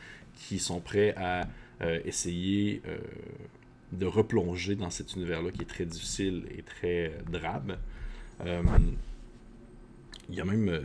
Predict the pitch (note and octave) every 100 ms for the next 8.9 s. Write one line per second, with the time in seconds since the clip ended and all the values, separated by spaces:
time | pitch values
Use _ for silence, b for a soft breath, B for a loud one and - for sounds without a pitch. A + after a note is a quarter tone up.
0 | C2+ F#2+ F2 F#2 - A2 G2+ G2+ F2+ F2
1 | A2 - F#2 D#2+ - - - - F2 F2+
2 | F2+ F2+ A#2+ G2+ F#2 F2+ - - - -
3 | G2 F2+ F#2+ F#2 - A2+ - G2 F#2+ -
4 | A#2 A2+ F#2 - - - - E2+ F#2+ E2
5 | - F#2 F2 E2 D2+ B B B B B
6 | - F#2 E2+ F#2 F2+ F2 F#2+ F#2 F2 F#2+
7 | F#2+ - F#2+ E2+ E2+ - - - F2 F2
8 | F2 F2 F2 E2 D#2+ A#2+ D#3 A2 F2